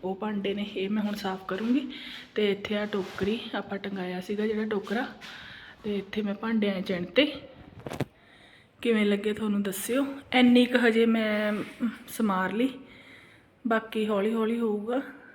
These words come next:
ਸਮਾਨ ਜ਼ਿਆਦਾ ਨਹੀਂ ਕੱਢਿਆ ਹੈਗਾ ਹਜੇ, ਦੋ ਬੋਰੀਆਂ ਭਰ ਕੇ ਧਰੀਆਂ ਪਈਆਂ ਨੇ,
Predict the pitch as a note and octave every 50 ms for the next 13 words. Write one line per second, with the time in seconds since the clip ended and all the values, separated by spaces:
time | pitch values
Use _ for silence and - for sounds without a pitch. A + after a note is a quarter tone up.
0 | - - - - - A3 A3 A3 G#3+ G#3+ G#3 G3+ G#3+ G#3 G3+ G3+ G#3 G#3 G3+ G3
1 | F#3+ G3+ G#3 A#3 A#3 G3 G3 A3+ A#3+ A#3+ A#3 G#3+ A3 A#3 A#3+ A#3 A3 G#3+ A3 G3
2 | G#3 G3+ G3 F#3+ F#3+ F#3+ G3 F#3+ G3 G3 G3 A3 A3+ A3+ - - - G#3 G3 G3
3 | - - - - - - - - - - _ B3 A#3 A#3 G#3 G#3 G3 G3+ F#3+ F#3+
4 | F#3 F#3 F3+ F#3+ A3 B3 B3 B3+